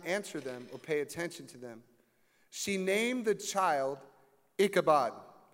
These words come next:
which means, "Where is the glory?" For she said, "Israel's glory is gone." And she named him this because the ark of God had been captured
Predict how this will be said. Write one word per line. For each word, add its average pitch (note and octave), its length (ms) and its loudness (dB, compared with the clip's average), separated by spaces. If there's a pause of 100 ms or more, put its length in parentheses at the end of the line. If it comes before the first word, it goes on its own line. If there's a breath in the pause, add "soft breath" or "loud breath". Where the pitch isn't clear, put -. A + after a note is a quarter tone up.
(460 soft breath)
which D3+ 180 -6
means, G3 360 0
"Where G3+ 460 2
is F3+ 260 0
the E3 160 -2
glory?" C#3 560 0 (880)
For D#3 120 0
she F#3 220 -4
said, D#3 520 2 (140)
"Israel's G3 600 2
glory D#3+ 680 0 (540)
is C#3 180 -10
gone." C3+ 520 0 (1040 soft breath)
And D3 100 -6
she G3+ 180 2
named A3 380 2
him G3+ 200 -2
this D3 220 -4
because F3 340 -4
the F3+ 200 -6
ark G#3 320 4
of D3+ 160 -4
God C3 320 2
had C#3+ 100 -10
been E3 140 -6
captured - 680 0